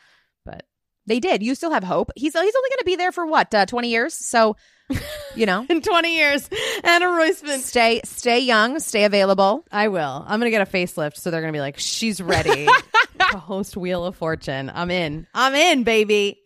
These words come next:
Speaker 1: Ugh.
Speaker 2: Get
Speaker 1: Um,
Speaker 2: a facelift.
Speaker 1: Oh my God. Can,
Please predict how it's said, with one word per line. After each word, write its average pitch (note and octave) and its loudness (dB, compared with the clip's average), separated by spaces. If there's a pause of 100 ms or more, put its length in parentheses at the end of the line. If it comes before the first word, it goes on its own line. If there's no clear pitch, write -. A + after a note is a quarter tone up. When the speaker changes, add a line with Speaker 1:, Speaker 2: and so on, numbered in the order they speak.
(600)
Speaker 1:
Ugh. E4 0 (240)
Speaker 2:
Get G#3+ 2
Speaker 1:
Um, G#3 4
Speaker 2:
a F#3+ -8
facelift. - -6 (840)
Speaker 1:
Oh B3+ 0
my B3+ 2
God. G#3 0
Can, B3 -6